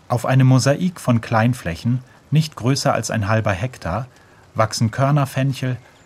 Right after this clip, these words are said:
die berühmten Ockstädter Süßkirschen, Zuckerrüben, Speisehirse, Getreide, Luzernegras für die Bodenfruchtbarkeit. Dazu hält sie ein paar Pferde und eine kleine Mutterkuhherde auf der Weide.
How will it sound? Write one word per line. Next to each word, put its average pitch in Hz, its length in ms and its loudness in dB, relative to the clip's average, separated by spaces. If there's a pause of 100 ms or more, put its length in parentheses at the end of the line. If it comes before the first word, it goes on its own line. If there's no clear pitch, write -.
(140)
die 110 40 -8
berühmten 123 520 2
Ockstädter - 520 -2
Süßkirschen, 127 840 -2
Zuckerrüben, 113 720 0
Speisehirse, 113 880 0
Getreide, 113 720 -2 (240)
Luzernegras 110 840 0
für 117 140 -8
die 123 80 -4
Bodenfruchtbarkeit. 80 1120 -6 (920)
Dazu 165 380 0
hält 147 200 0
sie - 140 -2
ein 113 140 0
paar 135 220 -2
Pferde 104 460 -2
und 127 180 -2
eine 110 180 0
kleine 104 340 0
Mutterkuhherde 113 960 0
auf 104 120 -6
der 120 160 -4
Weide. 80 340 -6